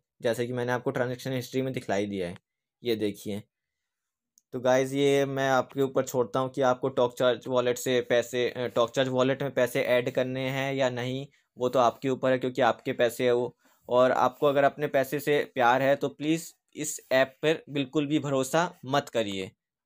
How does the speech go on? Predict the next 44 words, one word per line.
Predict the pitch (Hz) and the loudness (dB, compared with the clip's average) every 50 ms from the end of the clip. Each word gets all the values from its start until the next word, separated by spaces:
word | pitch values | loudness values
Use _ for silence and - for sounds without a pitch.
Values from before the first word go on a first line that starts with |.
| _ - | _ -14
ये | - 127 127 131 | -6 -4 -4 -2
मेरी | 131 131 135 147 | 0 0 0 0
वार्न-, | 139 131 117 120 120 123 123 | 0 2 2 2 0 0 -4
एक | 123 123 120 113 120 123 - | -2 0 2 2 2 2 2
तरह | 139 135 | -2 -2
से | 127 - 143 | 0 0 -2
मेरे | 135 135 131 131 131 | -2 0 0 0 0
लिए | 127 135 139 147 | 0 2 0 0
एक | 143 - | 0 -2
वार्निंग | 135 123 123 123 117 127 131 127 127 | -4 -2 -2 -2 -2 -2 -6 -2 -2
है, | 127 | -2
मैं | 127 131 | 0 0
आपको | 127 120 123 - - 123 | 0 0 -2 -2 -6 -2
दे | 120 123 123 | 0 2 2
रहा | 123 123 | 2 2
हूँ | 123 127 | 0 0
ये, | 143 160 185 196 _ _ _ _ _ _ _ _ - | -2 -4 -4 -6 _ _ _ _ _ _ _ _ -6
क्योंकि | 123 120 120 - 135 | -6 -6 -4 -4 -4
मेरे | 135 135 135 135 | -2 0 0 2
साथ | 131 - 135 131 | 2 4 2 2
तो | 131 - 139 | 2 0 -2
जो | 127 135 139 139 139 127 | 0 2 2 2 2 0
हुआ | 135 131 131 131 | -2 0 4 4
है | 135 139 | 4 4
वो | 143 135 131 127 | 4 2 0 0
मैं | 131 131 | 0 0
आपको | 127 123 - - - 143 | 0 -2 -2 -2 -4 -2
बता | 123 127 120 120 107 110 | -2 -2 0 2 2 2
रहा | 110 101 | 2 0
हूँ। | 104 107 - _ _ _ _ _ _ _ _ _ _ - | -4 -6 -10 _ _ _ _ _ _ _ _ _ _ -4
और | - 120 123 | -4 -2 2
ये | 127 139 | 2 2
तो | 139 147 | 2 2
मैंने | 143 143 139 143 147 | 0 0 2 2 2
सिर्फ | - 160 151 151 | 2 2 2 4
आपको | 147 135 135 - - 156 | 4 2 2 2 2 2
एक | 160 160 - 139 135 131 - | 2 2 2 0 0 0 0
ही | - 170 165 | 0 0 2
वॉलेट | 151 139 135 139 143 139 | 2 2 2 2 2 0
का | - 151 | 0 0
दिखलाया | 139 135 127 - 127 120 123 123 | 0 0 0 2 4 4 6 6
है। | 123 123 139 160 185 - - - - - _ - | 4 4 2 0 -2 -6 -16 -20 -20 -20 _ -4
ये | 120 127 120 | 0 0 0
देखिए, | 113 117 113 110 - - 131 143 165 170 | 2 0 -2 -2 -4 -4 -4 -4 -4 -8